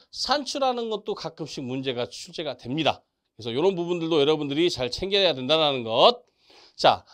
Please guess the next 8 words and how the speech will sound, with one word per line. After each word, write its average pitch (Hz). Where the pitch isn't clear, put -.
중요한 285
학습 294
방법. 277
그러면 285
공부는 254
어떻게 214
해야 269
되나요? 254